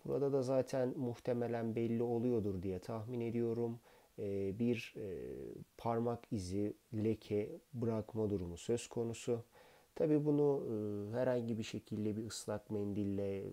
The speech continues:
sonrasında hemen kurulayarak sildiğinizde tamam bu ortadan kalkıyor ama yine de bu parmak izi durumu pek hoş olmuyor. Bu yüzden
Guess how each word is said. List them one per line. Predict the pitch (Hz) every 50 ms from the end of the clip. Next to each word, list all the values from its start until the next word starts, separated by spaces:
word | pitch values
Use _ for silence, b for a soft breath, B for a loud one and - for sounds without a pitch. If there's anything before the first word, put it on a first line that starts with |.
| 87 - 104
sonrasında | - - 110 101 95 98 98 - - 101 98 95 92 92
hemen | 98 98 95 92 92
kurulayarak | 92 - - 101 101 98 98 98 98 95 95 - -
sildiğinizde | - - 110 92 92 101 98 98 98 98 95 92 98 95
tamam | - - 101 92 87 85 85 87
bu | 95 101 95 98
ortadan | 98 92 - - 98 90 98 98 95
kalkıyor | - - 107 104 101 98 - - 110 92 92
ama | 110 117 117 117 120 B B B B B B B B -
yine | - 123 101 98 92
de | 113 110 98
bu | 107 107 107 -
parmak | - - 107 104 101 104 107 107 - -
izi | 101 101 110 104
durumu | 104 98 90 92 95 101 110 113 117 - -
pek | - 110 107 -
hoş | - 110 110 107 - -
olmuyor. | 123 110 104 98 87 80 82 87 95 104
Bu | 110 110
yüzden | 107 101 95 101 117 113 107 107